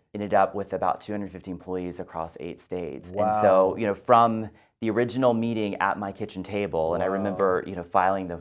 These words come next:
Speaker 1: the formation docs
Speaker 2: Yeah.
Speaker 1: to, y-, you know, one of the largest exits in that space in history to, uh, a fund out of Stockholm was pretty much a five-year, you know, race
Speaker 2: Yeah.
Speaker 1: to the finish.
Speaker 2: Does th-, so thi-, this also happened in College
Speaker 1: It
Speaker 2: Station?
Speaker 1: happened.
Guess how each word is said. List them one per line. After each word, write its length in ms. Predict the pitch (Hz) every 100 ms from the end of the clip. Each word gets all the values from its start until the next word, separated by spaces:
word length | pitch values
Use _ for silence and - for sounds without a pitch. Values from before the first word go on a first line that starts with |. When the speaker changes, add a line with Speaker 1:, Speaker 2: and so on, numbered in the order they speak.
| -
Speaker 1:
the 80 | 92
formation 480 | - 90 92 95 85
docs 380 | 78 82 76 -
Speaker 2:
Yeah. 340 | 127 117 104 - _ _ -
Speaker 1:
to, 520 | 98 92 85 80 71 _ _ _ _ _
y-, 120 | 104 -
you 140 | 104
know, 160 | 87 82
one 220 | 92 101
of 160 | 92 82
the 120 | 98
largest 360 | 92 90 85 -
exits 400 | 87 78 82 80
in 60 |
that 140 | 73 -
space 340 | - 76 76
in 60 | 76
history 480 | 85 82 - 71 80
to, 480 | - - 78 71 67
uh, 220 | 80 80
a 180 | - 80
fund 280 | 78 78 78
out 80 | -
of 80 | 78
Stockholm 540 | - 82 - 73 -
was 360 | 76 76 - - _ _ _ _ _ _ _ _ _ _
pretty 80 | 107
much 140 | 95 87
a 40 |
five-year, 840 | - 90 90 92 87 85 80 76 -
you 60 |
know, 180 | 87 107
race 200 | 107 98
Speaker 2:
Yeah. 60 | 92
Speaker 1:
to 80 | -
the 60 | -
finish. 440 | - - 85 _ -
Speaker 2:
Does 160 | 160
th-, 180 | 131 -
so 260 | - 131 123
thi-, 280 | 120 180 -
this 300 | 123 175 -
also 340 | 139 147 202
happened 360 | 156 165 170 185
in 100 | 175
College 240 | 170 165
Speaker 1:
It 20 | 185
Speaker 2:
Station? 160 | 160
Speaker 1:
happened. 200 | 110 160